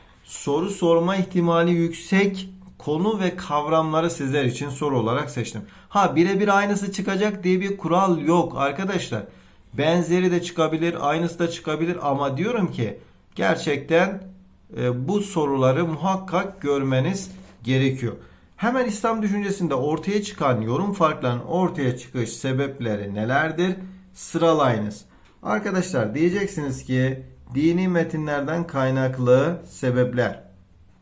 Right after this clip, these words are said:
Kaynaklı sebepler. Hani öğretmenleriniz şunu da sorabilir arkadaşlar. Biz burada sıralayınız dedik. Bir tanesini açıklayınız diye de sorabiliriz.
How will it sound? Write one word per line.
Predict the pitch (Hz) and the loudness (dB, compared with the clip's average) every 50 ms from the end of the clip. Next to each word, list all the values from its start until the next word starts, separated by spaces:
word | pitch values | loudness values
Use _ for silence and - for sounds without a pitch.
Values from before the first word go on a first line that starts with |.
| _ _ - - - _ - - - _ - - - - - _ _ - _ _ _ _ - _ _ _ _ _ _ _ - - _ _ _ _ - - - _ _ _ - - - - - | _ _ -20 -20 -20 _ -20 -20 -20 _ -20 -20 -20 -20 -20 _ _ -20 _ _ _ _ -20 _ _ _ _ _ _ _ -20 -20 _ _ _ _ -20 -20 -20 _ _ _ -20 -20 -20 -12 -4
Kaynaklı | - 131 127 120 117 113 110 107 107 - 123 123 127 131 135 131 131 - - - | 0 2 2 2 2 0 -2 -4 -4 0 2 4 4 4 4 0 -4 -10 -16 -20
sebepler. | - - - - 117 110 110 110 107 - 107 104 101 - - - - - - - - - - - _ _ _ _ _ - - - - - - - - _ - - - - - - - - - - - | -20 -12 -8 -6 -4 -4 -4 -4 -4 -4 -6 -6 -6 -8 -12 -20 -20 -20 -20 -20 -20 -20 -20 -20 _ _ _ _ _ -20 -20 -20 -20 -20 -20 -20 -20 _ -20 -20 -20 -20 -20 -20 -20 -20 -20 -16 -4
Hani | - 147 175 190 190 | 0 2 2 2 2
öğretmenleriniz | 190 202 196 196 196 185 190 190 196 190 196 196 196 202 202 196 | 2 2 0 0 0 0 0 0 2 2 2 2 2 0 0 -2
şunu | - - 190 190 202 | -2 -2 -2 0 2
da | 208 202 185 | 2 2 2
sorabilir | - 180 165 147 143 131 135 127 127 | 2 2 2 2 2 2 4 6 6
arkadaşlar. | 127 123 123 123 127 131 113 117 113 110 - - 165 185 202 - - - - - - - - | 8 8 6 4 4 0 0 0 -2 -2 2 4 4 4 2 0 -6 -16 -20 -20 -20 -4 0
Biz | 160 175 170 170 | 2 2 2 2
burada | 180 170 190 185 | 0 0 0 0
sıralayınız | 185 - 180 175 175 175 185 185 185 185 185 185 185 185 | 0 4 4 6 8 8 8 6 6 6 4 4 4 4
dedik. | 180 175 185 190 - - - - | 4 4 4 0 -2 -6 -4 -2
Bir | 202 226 254 254 - | 0 0 0 0 2
tanesini | - 196 180 190 196 190 185 190 208 208 208 | 4 4 6 6 4 2 0 0 2 4 4
açıklayınız | 196 196 202 - 185 - 175 196 202 202 202 202 208 202 190 170 165 | 2 2 0 -4 -6 -4 -2 0 0 0 2 2 2 2 0 0 0
diye | 180 190 196 196 | 2 2 4 4
de | 220 | 4
sorabiliriz. | 202 208 - 175 170 175 175 170 180 180 185 165 139 123 - - - | 2 4 4 6 6 6 6 6 6 6 6 6 6 4 0 -6 -12